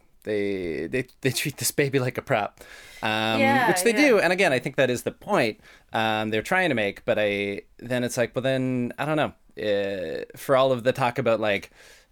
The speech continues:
Speaker 1: diving into political correctness and, like,
Speaker 2: Mm-hmm.
Speaker 1: what, uh, what, how we're raising our children, it's like, well, it's not about this, this child. Um, we're just using that as a way of, um, having a drunk cottage <laughs> play.
Speaker 2: <laughs>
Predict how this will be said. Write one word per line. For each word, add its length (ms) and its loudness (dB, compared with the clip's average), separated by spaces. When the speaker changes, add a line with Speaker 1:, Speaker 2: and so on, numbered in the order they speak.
Speaker 1:
diving 300 0
into 340 2
political 600 -2
correctness 800 0
and, 140 0
like, 200 2
Speaker 2:
Mm-hmm. 60 -2
Speaker 1:
what, 320 0
uh, 400 6
what, 220 2
how 160 2
we're 140 4
raising 300 2
our 100 2
children, 440 0
it's 140 -4
like, 160 -2
well, 340 0
it's 140 -4
not 160 2
about 200 2
this, 220 -4
this 200 -8
child. 420 -4
Um, 380 -2
we're 120 -4
just 200 -6
using 260 -6
that 160 -2
as 120 -8
a 80 -4
way 220 -2
of, 200 -6
um, 760 -8
having 300 -4
a 80 -6
drunk 240 -6
cottage 440 -4
<laughs> 0 -
play. 500 -8
Speaker 2:
<laughs> 120 2